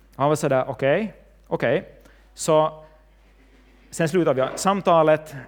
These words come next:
Nästa dag så for han med en kompis i den här kompisens bil och satt på andra sidan korsningen från var bilen hade blivit stulen ifrån. Medan de sitter där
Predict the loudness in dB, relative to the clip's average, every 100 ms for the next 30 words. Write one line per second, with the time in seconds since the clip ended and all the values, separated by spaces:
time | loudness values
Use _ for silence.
0 | -20 _ -2 0 0 -2 2 2 2 -2
1 | -2 0 0 0 -2 -2 -2 -2 -4 -4
2 | -4 -4 -8 -6 -4 -4 -2 -4 -4 -6
3 | -6 -6 -2 -2 -2 0 0 0 -6 -2
4 | -2 -2 -2 -2 -2 0 -2 -2 -6 -4
5 | -4 -6 -12 -20 -8 -2 0 0 -2 -2
6 | -4 -4 -4 -4 -4 -2 -4 -8 -12 -14
7 | -20 _ _ _ _ _ _ _ _ _
8 | -20 -20 _ _ _ -8 -2 0 0 0
9 | -2 0 -4 -4 -4 -2 0 -2 -2